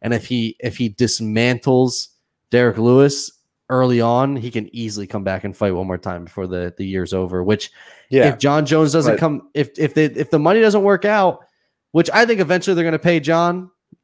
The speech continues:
Speaker 1: or, 'cause, I mean, listen, fifty mil is a lot. I don't, I, I would say fifty mil is a little far
Speaker 2: I think that was a
Speaker 1: but,
Speaker 2: stretch.
Speaker 1: uh,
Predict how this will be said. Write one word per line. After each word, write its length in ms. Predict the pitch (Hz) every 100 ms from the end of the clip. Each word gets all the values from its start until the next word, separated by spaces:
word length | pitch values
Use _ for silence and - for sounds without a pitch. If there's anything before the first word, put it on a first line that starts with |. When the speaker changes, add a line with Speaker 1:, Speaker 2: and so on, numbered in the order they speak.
| _
Speaker 1:
or, 320 | 143 139 -
'cause, 220 | - 165
I 80 | -
mean, 220 | 220 185 -
listen, 260 | 196 - 113
fifty 320 | - 233 170
mil 220 | 147 117
is 80 | 98
a 40 |
lot. 220 | 98 87 -
I 80 | 143
don't, 120 | 147
I, 100 | 131
I 200 | 123 85
would 100 | 139
say 120 | 131
fifty 240 | 113 - 107
mil 220 | 101 92
is 80 | 90
a 40 |
little 140 | 95 85
far 220 | 85 82
Speaker 2:
I 60 | 123
think 120 | 143
that 80 | 123
was 100 | 98
a 20 |
Speaker 1:
but, 80 | 110
Speaker 2:
stretch. 480 | - 101 85 - -
Speaker 1:
uh, 380 | 131 123 117 113